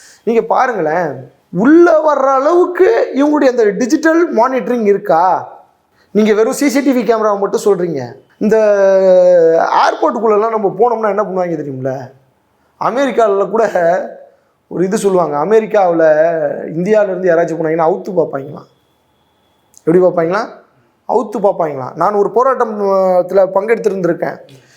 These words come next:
இந்திய நாட்டினுடைய தூதர் யாரோ ஒருத்தவங்க ரொம்ப வருஷம் முன்னாடி அங்க ட்ரெஸ்ஸை அவுத்து பார்த்துட்டாங்க, ட்ரெஸ்ஸை கழட்ட சொல்லிட்டாங்க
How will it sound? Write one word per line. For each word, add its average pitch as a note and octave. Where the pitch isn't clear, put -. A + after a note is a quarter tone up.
இந்திய G#3+
நாட்டினுடைய G#3
தூதர் A3+
யாரோ G3
ஒருத்தவங்க F3
ரொம்ப D#3+
வருஷம் G3+
முன்னாடி F3
அங்க F#3
ட்ரெஸ்ஸை G#3+
அவுத்து B3
பார்த்துட்டாங்க, D3+
ட்ரெஸ்ஸை G3
கழட்ட A3+
சொல்லிட்டாங்க D#3